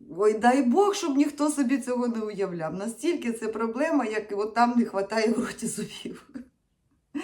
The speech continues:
Ай, Боже, Боже, ну, в общем...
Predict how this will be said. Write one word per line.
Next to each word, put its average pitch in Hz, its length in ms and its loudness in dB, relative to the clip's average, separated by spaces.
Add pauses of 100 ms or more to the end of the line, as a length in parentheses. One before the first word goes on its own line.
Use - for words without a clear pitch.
(840)
Ай, 226 460 2
Боже, 175 360 -8
Боже, 151 380 -10 (100)
ну, 220 100 -4
в 185 40 -4
общем... 175 360 -8